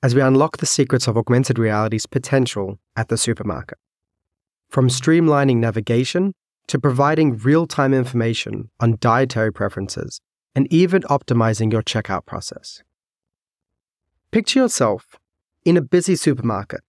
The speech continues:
weaving through crowded aisles, searching for products, and struggling to remember dietary restrictions or finding the best deals. It's a familiar scenario, one that can leave you feeling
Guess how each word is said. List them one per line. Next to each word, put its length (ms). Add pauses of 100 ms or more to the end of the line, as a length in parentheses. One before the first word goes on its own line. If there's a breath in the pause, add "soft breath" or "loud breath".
(160)
weaving 520
through 260
crowded 560
aisles, 500
searching 460
for 160
products, 580 (320)
and 160
struggling 520
to 160
remember 500 (140)
dietary 420
restrictions 720 (320)
or 80
finding 400
the 80
best 260
deals. 380 (840)
It's 160
a 60
familiar 520
scenario, 720 (320)
one 280
that 100
can 180
leave 200
you 100
feeling 400